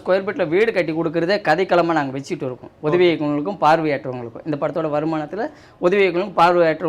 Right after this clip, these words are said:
Speaker 1: ஒரு நூறு, இருநூறு வீடு கட்டி கொடுக்குற மாதிரி உலகை வெல்லவா டூல கதைக்களமா வச்சுட்டு இருக்கோம்.
Speaker 2: ஒன்,
Speaker 1: அந்த
Speaker 2: டூ வேறயா? அது
Speaker 1: ஆமா,
Speaker 2: அந்த
Speaker 1: டூ
Speaker 2: டூ
Speaker 1: இருக்கு.
Speaker 2: பார்ட் இருக்கா?
Speaker 1: உலகை வெல்லவா ஒன்,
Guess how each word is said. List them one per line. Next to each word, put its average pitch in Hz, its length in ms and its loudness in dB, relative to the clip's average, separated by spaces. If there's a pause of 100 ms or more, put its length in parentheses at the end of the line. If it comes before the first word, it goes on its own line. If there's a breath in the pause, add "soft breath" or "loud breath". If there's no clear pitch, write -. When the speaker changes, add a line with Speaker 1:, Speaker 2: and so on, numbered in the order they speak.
(160)
Speaker 1:
ஒரு 214 200 -2
நூறு, 165 240 0
இருநூறு 147 320 0
வீடு 185 180 0
கட்டி 165 180 -2
கொடுக்குற 147 320 -2
மாதிரி 165 200 0
உலகை 180 320 0
வெல்லவா 143 360 -2
டூல 170 140 -2
கதைக்களமா 180 600 0
வச்சுட்டு 147 100 -6
இருக்கோம். 135 160 -8 (360 loud breath)
Speaker 2:
ஒன், 156 140 -2
Speaker 1:
அந்த 226 280 6
Speaker 2:
டூ 208 60 10
வேறயா? 143 480 0
அது 113 160 -8
Speaker 1:
ஆமா, - 20 -8
Speaker 2:
அந்த 170 220 6
Speaker 1:
டூ 131 100 0
Speaker 2:
டூ 269 80 4
Speaker 1:
இருக்கு. 214 180 6
Speaker 2:
பார்ட் 143 200 -2
இருக்கா? 123 140 -2
Speaker 1:
உலகை 190 240 4
வெல்லவா 160 360 4
ஒன், 202 360 -2